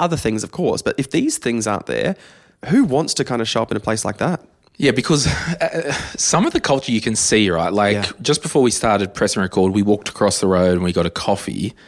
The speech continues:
Speaker 2: And I walked out there and I said to you, like, "Gosh, they need to read your book," as if, like, was no one happy to actually be there?
Speaker 1: <laughs>
Speaker 2: Like, 'cause some of the things you can see, right?
Speaker 1: Yeah. Yeah, I mean, absolutely. So when we talk about culture, there's two elements to it, right? There's the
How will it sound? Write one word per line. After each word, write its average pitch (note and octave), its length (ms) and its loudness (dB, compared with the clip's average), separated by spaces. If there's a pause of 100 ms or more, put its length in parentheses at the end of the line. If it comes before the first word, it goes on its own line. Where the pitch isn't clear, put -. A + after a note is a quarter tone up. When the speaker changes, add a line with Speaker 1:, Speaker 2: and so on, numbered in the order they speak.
(320)
Speaker 2:
And A2+ 140 0
I C3+ 140 4
walked B2 340 2
out F2+ 180 2
there E2+ 160 2
and F2 100 0
I F2+ 60 2
said F2 300 -2
to E2+ 100 -4
you, F2 200 -2
like, E2 360 -4
"Gosh, A#2+ 220 -2
they G#2+ 100 0
need G#2+ 160 0
to F2 60 0
read E2+ 180 0
your E2+ 80 -2
book," F2 220 -4
as F2 160 -4
if, F2 160 -4
like, E2+ 180 -4
was F#2 140 -4
no C#3+ 140 -2
one A#2 120 0
happy F2+ 300 -6
to F2 80 -4
actually E2+ 420 -6
be F2 240 -4
there? D3+ 380 2
Speaker 1:
<laughs> - 20 -8
Speaker 2:
Like, G2+ 300 0 (180)
'cause - 220 -4
some D3+ 140 0
of D#3 60 0
the C3+ 60 -8
things G#2 240 -4
you G2 60 -2
can F2 120 -6
see, G#2+ 380 0
right? F#2 360 -4 (100)
Speaker 1:
Yeah. G2+ 160 -2 (360)
Yeah, C3 280 2
I C3 40 2
mean, D3 220 4
absolutely. C#3 420 2
So C3+ 220 2
when C3+ 220 2
we G3+ 80 2
talk F#3 180 0
about B2 220 -2
culture, A#2+ 280 -2
there's G#2+ 200 0
two C#3+ 200 2
elements A2+ 340 0
to G#2 160 0
it, - 80 -2
right? F2+ 260 0
There's A2+ 160 -2
the - 120 -2